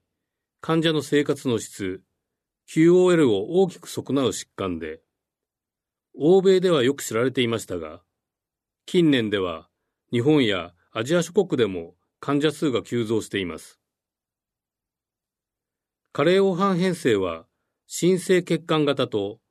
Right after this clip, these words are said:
萎縮型に分けられます。新生血管型は、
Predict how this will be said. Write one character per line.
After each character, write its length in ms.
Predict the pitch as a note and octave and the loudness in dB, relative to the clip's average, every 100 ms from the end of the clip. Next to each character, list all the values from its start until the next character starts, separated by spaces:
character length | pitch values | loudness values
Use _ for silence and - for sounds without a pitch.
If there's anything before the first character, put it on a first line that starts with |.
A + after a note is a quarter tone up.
| _ _ - | _ _ -14
萎 60 | - | -12
縮 220 | - E3 | -2 0
型 200 | D#3+ E3 | 2 0
に 100 | F3 | 0
分 140 | C3 | 0
け 80 | G#2 | -2
ら 80 | F#2+ | -4
れ 80 | E2+ | -4
ま 160 | D2 | -8
す。 200 | - - _ _ _ _ _ _ _ _ _ _ _ _ _ _ _ _ _ - | -20 -20 _ _ _ _ _ _ _ _ _ _ _ _ _ _ _ _ _ -12
新 300 | - F#3+ F3+ | 0 0 2
生 160 | G3+ | 2
血 200 | F#3 F#3 | 2 -2
管 220 | - F3+ | 0 0
型 220 | E3 D#3 D3+ | 0 0 2
は、 280 | C#3 C#3 | 2 0